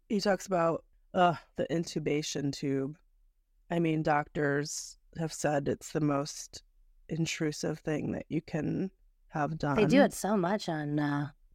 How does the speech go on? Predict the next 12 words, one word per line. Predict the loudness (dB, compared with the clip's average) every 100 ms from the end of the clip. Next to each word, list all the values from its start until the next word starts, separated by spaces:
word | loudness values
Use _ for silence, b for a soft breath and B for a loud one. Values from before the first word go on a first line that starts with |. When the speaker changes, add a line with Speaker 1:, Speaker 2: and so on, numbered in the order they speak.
| -8
Speaker 2:
like, | -6 0
Grey's | 0 0
Anatomy | -2 -2 0 0 -2 -4 -4 -4
and | -6 -8 -12 -8
E | -4 -2
R. | -2 -2 -4 -6 -14 -20 -12
So | -8 0 2 4
much, | 4 0 -2
all | -2
the | -2
time. | -2 -2 -2 -4 _ _ -18 -4
Speaker 1:
Yeah. | 0 0